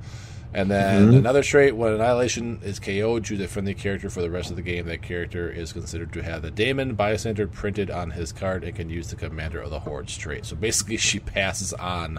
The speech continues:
Speaker 1: that
Speaker 2: That's
Speaker 1: trait, which
Speaker 2: nice.
Speaker 1: is cool.
Speaker 2: So she can give it to that other guy, 'cause they share keywords together.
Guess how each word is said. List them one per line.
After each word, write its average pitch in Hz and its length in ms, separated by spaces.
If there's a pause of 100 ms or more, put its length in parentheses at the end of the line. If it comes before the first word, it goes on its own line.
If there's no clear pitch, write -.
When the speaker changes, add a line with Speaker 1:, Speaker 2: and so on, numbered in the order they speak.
(520)
Speaker 1:
that 107 80
Speaker 2:
That's 143 240
Speaker 1:
trait, 202 100
which 196 100
Speaker 2:
nice. 147 160
Speaker 1:
is 196 240
cool. 87 360
Speaker 2:
So 135 160
she 165 180
can 160 80
give 156 160
it 151 100
to 147 100
that 131 120
other 190 240
guy, 120 220
'cause 110 120
they 143 120
share 208 240
keywords 101 500
together. 92 500